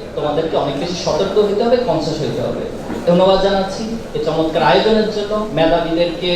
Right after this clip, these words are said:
উৎসাহিত করার জন্য, সেলিব্রেট করার জন্য, পাশাপাশি তাদের এই মেধার সাথে নৈতিকতার সমন্বয় ঘটিয়ে তারা যেন সত্যিকার অর্থে ভালো মানুষ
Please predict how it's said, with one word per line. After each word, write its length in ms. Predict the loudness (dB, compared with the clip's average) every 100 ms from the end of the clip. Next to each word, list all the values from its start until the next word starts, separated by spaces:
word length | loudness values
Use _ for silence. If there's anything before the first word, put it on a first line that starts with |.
| 0
উৎসাহিত 420 | 0 4 4 4 4 4
করার 200 | 2 2 0
জন্য, 120 | 0 0
সেলিব্রেট 400 | 2 4 6 4 4
করার 220 | 2 2 0
জন্য, 140 | -2 -2 -2
পাশাপাশি 360 | -2 -2 -4 -2
তাদের 180 | -2 -2 0
এই 40 | 2
মেধার 260 | 4 2 2
সাথে 220 | -2 -2 -4 -6 -8 -2
নৈতিকতার 500 | 0 0 0 0 -2
সমন্বয় 420 | 2 2 2 2 0
ঘটিয়ে 280 | 0 0 -2 -2 -6 -4
তারা 140 | 0 2
যেন 100 | 2 2
সত্যিকার 480 | 2 0 2 4 4
অর্থে 180 | 4 2 2
ভালো 140 | 2 2 2
মানুষ 180 | 2